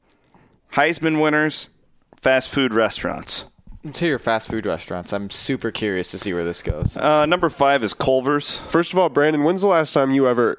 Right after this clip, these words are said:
Speaker 3: ate
Speaker 1: It's,
Speaker 3: fast food? I,
Speaker 1: it's
Speaker 3: I don't
Speaker 1: intern
Speaker 3: believe you
Speaker 1: Brandon.
Speaker 3: do. Intern Brandon, sorry. I know you're running, like, fifty miles a week or five hundred miles a week or whatever it is that you were telling me one day.
Speaker 2: Attempting to run fifty miles a week. Um, I would honestly, to argue his fifth one, I eat fast food more than you think.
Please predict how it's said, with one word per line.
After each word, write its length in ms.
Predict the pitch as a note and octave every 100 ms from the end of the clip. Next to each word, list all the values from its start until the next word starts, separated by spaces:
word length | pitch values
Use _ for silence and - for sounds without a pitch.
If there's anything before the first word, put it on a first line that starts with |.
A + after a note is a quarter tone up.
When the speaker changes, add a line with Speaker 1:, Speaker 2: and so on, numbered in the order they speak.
| -
Speaker 3:
ate 100 | A#2+
Speaker 1:
It's, 120 | B2
Speaker 3:
fast 220 | G#2+ G#2+
food? 180 | - A#2
I, 60 | A2+
Speaker 1:
it's 260 | A#2 - -
Speaker 3:
I 100 | B2
don't 80 | C3
Speaker 1:
intern 200 | C3 C3
Speaker 3:
believe 120 | A#2
you 40 | A#2
Speaker 1:
Brandon. 380 | G#2 A2+ F2+ E2
Speaker 3:
do. 60 | -
Intern 340 | D3 C#3+ B2
Brandon, 320 | A2+ A2+ A2+ G#2+
sorry. 320 | C3 A#2+ A2 - - -
I 60 | C3
know 120 | D#3
you're 220 | E3 D#3
running, 320 | C3+ C#3 C#3
like, 180 | B2+ A#2+
fifty 300 | - C#3+ C#3
miles 320 | A#2+ A2+ A2
a 60 | A2
week 260 | A2+ G#2+ G#2+
or 180 | G#2 G2+ _
five 260 | - A#2+ A#2+
hundred 180 | A#2+ A2+
miles 260 | A2+ G#2+
a 40 | G#2+
week 200 | G#2+ A2
or 60 |
whatever 320 | G#2+ G#2+ G#2 G#2+
it 60 |
is 180 | G#2 G2+
that 120 | G#2+
you 80 | G#2+
were 80 | G#2+
telling 260 | - G#2+ A2
me 80 |
one 180 | G#2+ G#2+
day. 200 | A2 G#2+ - - - -
Speaker 2:
Attempting 540 | C#3+ - E3 C#3+ A#2+ G2+
to 60 |
run 180 | G2 F#2+
fifty 240 | - F2 F#2+
miles 300 | F2+ E2+ F#2+
a 40 |
week. 260 | F#2 F2 - -
Um, 680 | E3+ D#3+ C3+ G#2 F#2 F#2 - _ _ _ - -
I 80 | E3+
would 100 | - -
honestly, 440 | B2 C3+ - E3+
to 180 | A2+ G#2
argue 220 | G#2+ A2+ A#2
his 120 | G2
fifth 240 | - G#2+ G2
one, 120 | F#2+
I 140 | E3
eat 100 | C4
fast 280 | - F2 -
food 120 | G#2+
more 140 | G#2 G#2
than 60 |
you 40 | F2+
think. 400 | - A#2 G#2+ -